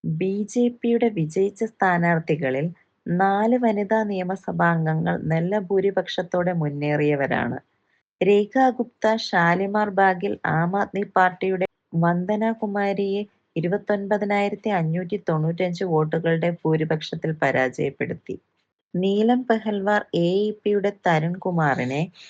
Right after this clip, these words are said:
ഇരുപത്തൊൻപതിനായിരത്തി ഒൻപത് വോട്ടുകൾക്ക് തോൽപ്പിച്ചാണ് നിയമസഭയിലേക്ക് ടിക്കറ്റ് ഉറപ്പിച്ചത്. ഇവരിൽ ആരെങ്കിലും ഒരാൾ ആകുമോ മുഖ്യമന്ത്രി എന്നാണ്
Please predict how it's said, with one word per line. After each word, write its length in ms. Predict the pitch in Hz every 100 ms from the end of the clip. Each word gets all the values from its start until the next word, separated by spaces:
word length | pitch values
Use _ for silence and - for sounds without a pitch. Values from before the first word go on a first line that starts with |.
| - _
ഇരുപത്തൊൻപതിനായിരത്തി 1400 | 175 180 196 220 240 220 214 220 214 214 214 214 - 220
ഒൻപത് 500 | 190 156 165 170 208 202
വോട്ടുകൾക്ക് 640 | 170 170 175 175 170 175
തോൽപ്പിച്ചാണ് 720 | 170 156 156 170 165 165 165 165
നിയമസഭയിലേക്ക് 960 | 147 151 170 170 170 170 160 165 156 165
ടിക്കറ്റ് 480 | 147 151 165 156
ഉറപ്പിച്ചത്. 640 | 147 143 - 151 - 123 120 - _ _ _ _ _ -
ഇവരിൽ 420 | 196 208 254 269 - -
ആരെങ്കിലും 680 | 170 180 202 220 220 240 240 -
ഒരാൾ 360 | 180 180 196 202 156
ആകുമോ 500 | 156 160 185 185 190
മുഖ്യമന്ത്രി 720 | 156 151 - 180 175 170 185
എന്നാണ് 560 | 170 156 151 139 127